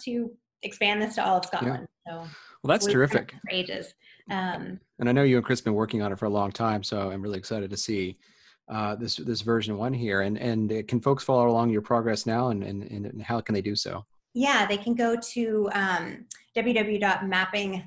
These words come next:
Speaker 1: the scottish reformation dot org, um, or follow us on Twitter at Mapping Scots Ref. Um, and yeah, I should actually say also, you would ask about my current book, which I would be excited to talk about.
Speaker 2: Yeah.
Speaker 1: Um,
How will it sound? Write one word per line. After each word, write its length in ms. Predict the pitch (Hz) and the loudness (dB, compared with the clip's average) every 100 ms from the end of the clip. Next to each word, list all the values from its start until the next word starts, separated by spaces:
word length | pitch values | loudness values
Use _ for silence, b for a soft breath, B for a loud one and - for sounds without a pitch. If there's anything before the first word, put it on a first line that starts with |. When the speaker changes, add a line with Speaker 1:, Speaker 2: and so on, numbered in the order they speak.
| - | -12
Speaker 1:
the 60 | |
scottish 400 | 185 - 180 180 | -6 0 0 0
reformation 480 | 196 196 180 175 185 | -4 -4 -6 -6 -6
dot 240 | 180 165 - | -4 -6 -4
org, 480 | 214 233 240 262 262 285 B B B | -4 -2 -2 -4 -6 -12 B B B
um, 400 | 208 185 175 185 214 | -2 0 -2 -2 2
or 200 | 208 208 | 2 4
follow 300 | 202 208 196 | 4 6 2
us 140 | 196 | 0
on 120 | 185 | -4
Twitter 360 | 180 - 190 185 | -6 -4 0 2
at 380 | - 175 160 180 | 2 0 -2 -2
Mapping 400 | 185 175 175 180 | 0 0 -2 -8
Scots 520 | - - 165 - - - | -8 -6 -6 -6 -10 -8
Ref. 460 | - - - - _ b b b - | -8 -8 -16 -20 _ b b b -6
Um, 580 | 202 180 165 151 - - - B B B B _ _ | -4 -2 -4 -6 -10 -14 -18 B B B B _ _
and 380 | - 240 262 254 - | 4 6 6 2 0
yeah, 160 | 269 269 | 2 4
I 60 | |
should 180 | 302 285 | 2 2
actually 280 | 453 415 339 | 2 2 0
say 200 | 294 233 | 4 4
also, 280 | 226 247 226 | 4 2 0
you 160 | 208 | 0
would 80 | 208 | 2
ask 260 | 202 202 208 | 2 0 -2
about 180 | 190 | -2
my 160 | 180 175 175 | -2 -4 -6
current 260 | - 190 170 | -4 -4 -4
book, 240 | 170 165 | -6 -8
which 160 | 180 170 - | -12 -12 -10
I 140 | 180 | -10
would 120 | 175 | -10
be 200 | 175 165 | -10 -12
excited 400 | - - 175 170 | -10 -10 -10 -10
to 80 | - | -14
talk 240 | 170 165 | -16 -14
about. 320 | 175 156 151 - | -8 -2 -2 2
Speaker 2:
Yeah. 240 | 135 | 4
Speaker 1:
Um, 60 | 170 | 4